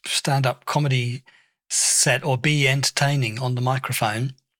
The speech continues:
So I think it's, it's harder. You know, you can work at it and you probably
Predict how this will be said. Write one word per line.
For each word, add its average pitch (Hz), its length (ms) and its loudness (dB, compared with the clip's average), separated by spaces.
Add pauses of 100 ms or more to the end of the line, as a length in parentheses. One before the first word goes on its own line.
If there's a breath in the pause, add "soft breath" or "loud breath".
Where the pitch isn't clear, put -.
(440)
So - 180 2
I 135 40 2
think 160 200 0
it's, 139 200 -2
it's 147 160 2
harder. 143 400 2
You 131 140 0
know, 123 60 2
you 135 160 2
can 135 160 -2
work 127 280 2
at 117 120 0
it 127 100 -2
and 120 200 -2
you 120 80 -4
probably 117 500 -2